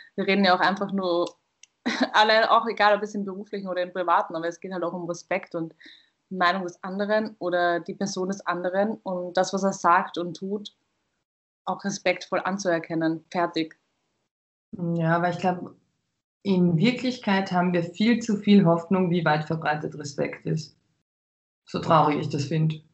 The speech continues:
Speaker 1: Du meinst so, dass wir zu viel, ähm, glauben, also wir
Speaker 2: Ja.
Speaker 1: erwarten zu viel und kriegen zu wenig?
Speaker 2: Ja. Ja. Weil nur weil wir versuchen, respektvoll mit allen umzugehen,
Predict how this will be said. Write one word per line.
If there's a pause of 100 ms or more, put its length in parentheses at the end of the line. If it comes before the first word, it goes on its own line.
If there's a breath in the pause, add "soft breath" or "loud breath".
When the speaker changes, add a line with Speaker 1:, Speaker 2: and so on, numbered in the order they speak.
(160)
Speaker 1:
Du
meinst
so,
dass
wir
zu
viel,
ähm, (160)
glauben,
also
wir (260)
Speaker 2:
Ja. (160)
Speaker 1:
erwarten
zu
viel
und (200)
kriegen
zu
wenig? (560)
Speaker 2:
Ja.
Ja. (1300)
Weil
nur
weil
wir
versuchen,
respektvoll
mit
allen
umzugehen,